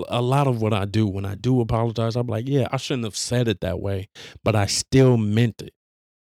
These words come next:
I still meant the main message. I still meant that part.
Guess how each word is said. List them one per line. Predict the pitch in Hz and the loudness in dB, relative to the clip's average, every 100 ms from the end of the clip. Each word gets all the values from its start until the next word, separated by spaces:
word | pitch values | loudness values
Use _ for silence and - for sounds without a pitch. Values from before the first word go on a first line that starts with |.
| _ _ - | _ _ -2
I | 120 | 0
still | - - 135 131 | 0 2 2 4
meant | 113 120 113 _ _ _ - | 2 0 -2 _ _ _ -10
the | 113 | -4
main | 107 107 127 123 120 117 107 | -2 2 4 4 2 0 2
message. | 117 - - - - - _ - | 2 2 -6 -10 -14 -16 _ -10
I | 104 | -8
still | - - 143 131 | -6 -2 2 2
meant | 110 120 104 | 2 -2 -4
that | 104 - | -8 -6
part. | - 95 | -10 -10